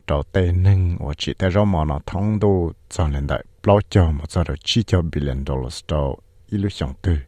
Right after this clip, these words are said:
Thế ở trâu tới chỗ Australia nó bóng nhia, cho nên nó ó một giờ được bảy billion dollars. Dạ chỉ tao một tháng hết tiệt, họ mua cho tấm bằng ở tên nâng là phân ở tới gió mỏ chùa nó,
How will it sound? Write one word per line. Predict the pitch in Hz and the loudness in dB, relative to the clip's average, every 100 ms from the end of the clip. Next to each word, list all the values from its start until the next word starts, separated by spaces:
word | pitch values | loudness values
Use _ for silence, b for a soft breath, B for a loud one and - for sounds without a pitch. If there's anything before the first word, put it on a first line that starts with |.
| - - - - | -14 -20 -20 -2
Thế | 113 | 2
ở | 120 - 95 | 2 2 0
trâu | 98 | 0
tới | 90 120 | 2 0
chỗ | - | 2
Australia | 76 - 82 80 | 0 0 0 0
nó | 82 92 85 | 2 0 0
bóng | - 110 117 | 0 2 2
nhia, | 120 110 | 4 2
cho | - 95 | 2 -2
nên | 85 | 0
nó | 76 - | 0 0
ó | 104 110 120 | 2 4 2
một | 104 90 76 | 0 -4 -4
giờ | - - | -4 -2
được | 82 - | -2 0
bảy | 101 110 | 2 4
billion | 101 101 87 78 69 | 2 0 0 0 -2
dollars. | 69 69 67 - - - - B B B B B B | -4 -4 -6 -10 -20 -20 -20 B B B B B B
Dạ | 98 92 69 | -2 0 0
chỉ | - 80 | -2 -4
tao | - 95 90 - - | 0 4 4 2 -2
một | 92 73 - | -2 -2 -6
tháng | - 117 120 | -2 0 2
hết | 101 | 0
tiệt, | - 76 76 | -2 -4 -4
họ | - 101 87 | -4 -2 0
mua | 92 113 117 98 - | 2 4 6 6 2
cho | 78 73 - | -2 -4 -2
tấm | 107 | 0
bằng | 113 76 - - | 2 0 -6 -12
ở | 71 - | -10 -6
tên | 85 | 0
nâng | 92 90 | 2 2
là | 80 | 0
phân | - 95 95 87 | -2 -2 -2 -2
ở | 80 76 - | -2 -2 0
tới | 98 92 87 82 | 2 2 2 4
gió | 110 | 4
mỏ | 95 71 - | 4 0 -4
chùa | - 62 64 | -6 -6 -6
nó, | 65 65 | -6 -8